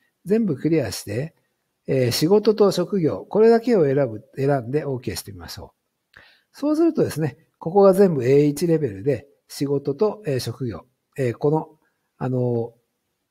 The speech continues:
えー、キャンドゥステートメントを見ることができます。はい。えー、こうやって、あの、この、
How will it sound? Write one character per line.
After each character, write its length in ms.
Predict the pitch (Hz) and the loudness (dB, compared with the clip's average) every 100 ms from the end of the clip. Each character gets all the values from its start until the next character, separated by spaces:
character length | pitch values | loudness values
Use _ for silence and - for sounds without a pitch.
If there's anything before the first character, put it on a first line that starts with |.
| _ _ _ _ _ _ _ _ _ - | _ _ _ _ _ _ _ _ _ -6
え 240 | 139 131 | -2 -2
ー、 40 | 127 | 0
キ 120 | 147 | 2
ャ 60 | |
ン 60 | 139 | 2
ド 80 | 139 | 0
ゥ 40 | |
ス 60 | 127 | 0
テ 140 | 139 | -2
ー 20 | |
ト 80 | 120 | -2
メ 120 | 101 | -8
ン 60 | 101 | -6
ト 100 | 220 | -2
を 40 | |
見 140 | 175 123 | -2 -4
る 60 | |
こ 120 | - 123 | -8 -2
と 80 | |
が 100 | 226 | 0
で 140 | 147 104 | 0 -4
き 120 | - | -12
ま 160 | 87 - | -12 -14
す。 180 | - _ _ _ _ _ | -16 _ _ _ _ _
は 120 | 107 | -14
い。 80 | 113 _ _ _ - _ _ _ - | -14 _ _ _ -20 _ _ _ -2
え 220 | 156 147 | 2 2
ー、 80 | 147 | 2
こ 100 | 180 | 4
う 40 | |
や 80 | 175 | 4
っ 80 | - | 4
て、 200 | 277 240 | 2 2
あ 100 | 170 | 2
の、 260 | 165 151 139 | 0 0 0
こ 120 | 147 | 0
の、 240 | 135 135 | -2 -6